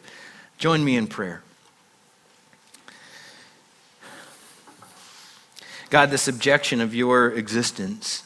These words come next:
has been a big objection for a long time. A lot of people have said, "I, I just need proof. I need more evidence." And yet, God, as we look around the world, I just think there's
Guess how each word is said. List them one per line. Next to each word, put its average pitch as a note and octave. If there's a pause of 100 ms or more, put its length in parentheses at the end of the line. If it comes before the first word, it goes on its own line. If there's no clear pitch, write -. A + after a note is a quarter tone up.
has A2+
been A2+
a G#2+ (180)
big C3
objection A2
for G2+ (140)
a D3
long D#3
time. G2 (1040)
A -
lot B2+
of B2
people A2
have G#2
said, -
"I, C3+
I -
just C#3+
need C#3+
proof. - (220)
I A2+
need C#3+
more C#3
evidence." B2+ (1000)
And B2+
yet, C#3+
God, D3
as B2 (600)
we C3
look D#3
around C3
the A2+
world, C3
I C#3
just D3
think C#3+
there's C3